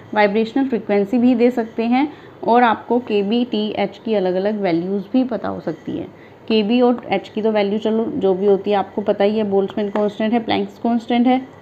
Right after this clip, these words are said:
T temperature अलग से दिया होगा। तो question में इस तरीके से आता है, ठीक है ना? तो आपको directly फॉर्मूले को पता होना चाहिए, तो ये formula आपको इसमें याद रखना है। अब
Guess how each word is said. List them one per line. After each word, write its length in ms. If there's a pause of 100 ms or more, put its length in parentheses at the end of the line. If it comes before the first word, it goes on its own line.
T 160
temperature 580
अलग 320
से 120
दिया 220
होगा। 340 (580)
तो 100
question 440
में 260
इस 200
तरीके 320
से 140
आता 280
है, 100 (640)
ठीक 140
है 80
ना? 140 (600)
तो 60
आपको 380
directly 460
फॉर्मूले 560 (240)
को 100
पता 280
होना 300
चाहिए, 360
तो 120
ये 240
formula 420
आपको 340
इसमें 440 (180)
याद 280
रखना 320
है। 180 (1600)
अब 140